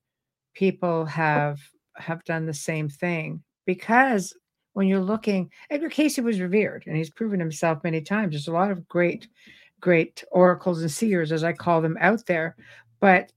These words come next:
a lot of that just gets frowned upon. Academia does not look at anything like that. So you could have all of this fantastic information just laying dormant because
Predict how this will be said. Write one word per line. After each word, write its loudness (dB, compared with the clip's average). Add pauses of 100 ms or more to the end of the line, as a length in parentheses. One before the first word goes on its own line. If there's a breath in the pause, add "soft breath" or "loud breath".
a 4
lot 4
of -4
that 0
just -4
gets -4
frowned 0
upon. -6 (560)
Academia 0
does -6
not 0
look -2
at -4
anything -2
like -8
that. -12
So -4 (300 loud breath)
you 2
could 4
have 6
all 6
of 2
this 0
fantastic 0
information -4
just -8
laying -2
dormant -2
because -2